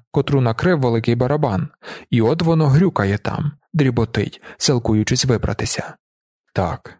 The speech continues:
відповів Далінар. Здавалося, що це зізнання здивувало Садеаса.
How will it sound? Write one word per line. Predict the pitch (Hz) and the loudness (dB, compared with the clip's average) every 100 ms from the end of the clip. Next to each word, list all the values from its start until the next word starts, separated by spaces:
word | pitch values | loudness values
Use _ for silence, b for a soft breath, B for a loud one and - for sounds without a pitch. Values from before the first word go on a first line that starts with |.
| _ | _
відповів | 139 113 - 113 104 | -4 -2 0 0 0
Далінар. | 107 107 104 123 - - _ B B - | 0 0 0 -2 -6 -14 _ B B -2
Здавалося, | 123 127 180 214 208 202 | 0 2 2 2 2 0
що | - | 0
це | 135 135 | 0 0
зізнання | 120 113 113 120 165 170 | 2 2 2 2 4 2
здивувало | 139 120 107 101 98 101 | 2 0 0 0 0 0
Садеаса. | - 120 117 101 - - | 0 0 0 0 -2 -4